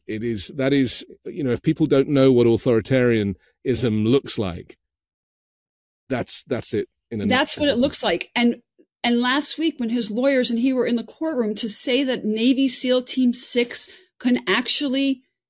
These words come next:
Speaker 2: he, they believe that they should actually be able to, to go and kill his political rivals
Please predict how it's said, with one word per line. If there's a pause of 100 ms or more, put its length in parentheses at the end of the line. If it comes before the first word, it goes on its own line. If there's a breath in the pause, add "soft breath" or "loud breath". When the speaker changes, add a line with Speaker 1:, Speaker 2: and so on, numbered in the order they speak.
Speaker 2:
he,
they
believe
that
they
should
actually
be
able
to, (320 soft breath)
to
go
and
kill
his
political
rivals